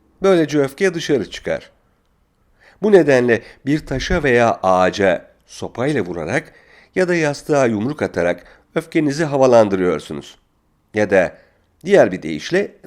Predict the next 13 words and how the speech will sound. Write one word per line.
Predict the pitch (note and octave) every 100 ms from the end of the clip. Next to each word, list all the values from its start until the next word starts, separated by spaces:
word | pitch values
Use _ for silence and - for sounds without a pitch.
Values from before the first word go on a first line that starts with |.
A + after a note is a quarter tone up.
| E2
dışarı | E3 D#3+ C3
vuruyorsunuz. | F#2+ F2 F2 D2+ - C#2+ B1 - _ _ _ _ _ _ _ _ -
Birçok | G3+ G3+ -
insanın | G#2 A2 A2 C3+
böyle | A2 G2+ G2
pratik | F#2 F2 - D#2+
yaptığını | D2+ - E2 D2+
gördüm. | D#2+ E2 A#1+ - _ _ _ _ _ _ -
Aslında | G2 - F2+ D#2+ D#3+ F3 - _ _ -
geçici | D3 D3 D#3 D3+
bir | A2+ F#2+
rahatlama | F2+ E2+ - F2 E2+
yaşarlar. | D2+ D2+ F2 D2+ C#2 A#1+